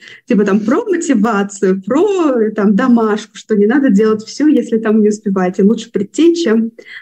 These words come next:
а, без домашки, чем вообще не прийти, да, ну, вот такие вот моменты. Ну что, это просто был такой ввод в контекст для тех, кто, а, не в курсе вообще, м, там, допустим, того, как у меня проходит набор, для тех,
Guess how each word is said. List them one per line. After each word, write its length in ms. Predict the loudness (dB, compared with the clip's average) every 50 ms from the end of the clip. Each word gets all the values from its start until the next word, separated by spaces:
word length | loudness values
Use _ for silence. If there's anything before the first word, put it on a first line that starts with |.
| -20 _ -8
а, 300 | -4 -2 0 2 2 2
без 200 | 2 0 0 0
домашки, 460 | 0 0 2 0 0 -2 -2 -4 -6
чем 280 | -4 -2 -2 -2 -2 -2
вообще 260 | -2 -2 0 0 0
не 80 | 0
прийти, 380 | 0 0 -2 -6 -6 -2 -2 -2
да, 160 | 0 0 -2
ну, 100 | -2 -2
вот 100 | -2 -2
такие 280 | -4 -6 -4 -4 -4 -4
вот 140 | -4 -6 -8 _ _ _ _ -20 _ _
моменты. 520 | 0 2 2 2 2 2 -2 -2 -6 -10 -12 _ _ -20 -20 -20 _
Ну 160 | -2 0 0 0
что, 260 | 0 -2 -2 -2 -2
это 260 | -2 -2 -2 -2 -2
просто 520 | -2 -2 -2 -2 -2 -4 -4 -4 -4 -2 -2
был 520 | -2 -2 -2 0 2 2 2 2 2 0
такой 500 | -2 -4 -6 -4 -2 0 0 2 2 0
ввод 320 | 2 0 0 0 -2 -2 -6
в 80 | -6
контекст 580 | -2 -2 -2 -2 0 -2 -2 -2 -4 -8 -14 -14 _
для 140 | -2 -2 -2
тех, 340 | -2 -2 -2 -2 -2 -4 -8
кто, 520 | -14 -20 _ -4 -2 0 0 -2 -2 -6 -12 _ _ _ _ _ _ _ _ -2
а, 340 | 0 2 2 2 2 2 0 0 -2 -8 -12 -18 -20 -20 -20 -20 _ _ _ _ _ 0
не 160 | 2 2 2
в 100 | 0 -2
курсе 380 | -4 -2 -2 -2 -2 -2 -2 -2
вообще, 300 | -2 -2 -2 -2 -4 -4 -4 -4
м, 340 | -2 -2 -2 -2 -4 -6 -2
там, 240 | 0 2 2 4 4
допустим, 560 | 2 0 0 0 -2 -2 0 0 0 0 -2 -4 -12 -20 -20 -20 _ _ _
того, 240 | -2 0 2 2 2
как 240 | 0 -2 -2 0 2
у 60 | 4
меня 140 | 4 4 4
проходит 500 | 2 -2 -4 0 0 0 0 0 0 0
набор, 600 | 2 2 2 2 2 2 2 2 0 -2 -6 -8 -4
для 100 | -4 -4
тех, 180 | -2 -2 -4